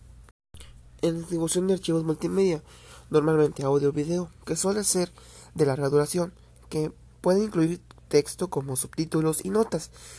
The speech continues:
mediante un sistema de redifusión que permite opcionalmente suscribirse y usar un programa que lo descarga para que el usuario lo escuche. Espero que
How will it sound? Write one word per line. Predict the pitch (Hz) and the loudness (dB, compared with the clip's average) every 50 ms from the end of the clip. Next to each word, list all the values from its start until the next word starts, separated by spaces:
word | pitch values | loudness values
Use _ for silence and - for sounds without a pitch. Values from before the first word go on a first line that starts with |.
| - - - | -20 -16 -6
mediante | - 143 147 147 147 151 165 | 0 0 2 2 0 0 2
un | 165 165 180 | 2 4 2
sistema | 185 202 185 - 180 175 180 180 160 | 2 -2 0 0 0 2 2 2 2
de | 156 147 | 2 2
redifusión | 139 139 131 143 - 143 151 156 190 190 190 196 - - - - - - - - - - - | 0 0 -4 -4 -4 -4 -4 2 2 2 2 0 -4 -18 -20 -20 -20 -20 -20 -20 -20 -16 -8
que | - 156 151 | -6 -4 0
permite | - 147 151 170 185 185 - 202 - - - - - - - - - - | 0 0 2 2 0 2 2 0 0 0 -12 -20 -20 -20 -20 -20 -10 -4
opcionalmente | - 151 - - - 151 156 165 170 180 185 185 180 190 | -4 -4 -4 -2 -6 -2 -2 0 2 2 0 0 0 -4
suscribirse | 190 185 165 160 - 151 147 151 156 160 - 190 190 - | -6 -8 -8 -4 0 0 2 2 0 0 2 0 0 0
y | 156 147 | -2 -6
usar | 143 - - 156 160 | -4 0 2 2 2
un | 170 165 | 0 -2
programa | - 165 147 156 160 165 180 175 | -2 -2 -2 -2 0 0 0 -2
que | 175 - 147 | 0 0 0
lo | 135 139 160 180 190 - - - - - - - - | 2 4 4 2 2 0 -8 -20 -20 -20 -20 -20 -16
descarga | - - - - - 170 165 170 175 180 190 208 - - - - - - - - - - - | -10 -8 -6 -2 2 2 2 2 2 0 -2 -4 -8 -16 -20 -20 -20 -20 -20 -20 -20 -12 -6
para | - 143 139 139 131 | -2 -2 0 -2 -2
que | 135 - 147 | -2 -2 -2
el | - - 151 143 | -2 -2 -4 -6
usuario | 147 - - 156 165 170 | -6 -2 0 2 2 2
lo | 160 147 | 2 0
escuche. | 139 - - 123 127 - - 127 - - - - - - - - - - - - | -4 -4 -4 -4 -4 -4 -8 -10 -10 -14 -18 -20 -20 -20 -20 -20 -20 -20 -12 -6
Espero | - 147 - - - 175 165 170 175 - | -6 -6 -4 -2 -4 -2 -2 -2 -4 -6
que | - - 165 156 - | -4 -4 -4 -4 -4